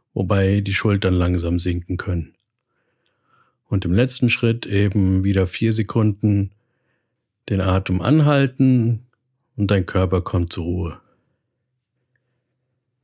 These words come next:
Diesen Ablauf kannst du drei bis zehn Runden wiederholen, je nachdem, wie viel Zeit du hast.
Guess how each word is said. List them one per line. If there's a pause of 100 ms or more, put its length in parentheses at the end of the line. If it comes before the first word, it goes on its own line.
(720)
Diesen
Ablauf
kannst
du (220)
drei
bis
zehn
Runden
wiederholen,
je
nachdem,
wie
viel
Zeit
du
hast.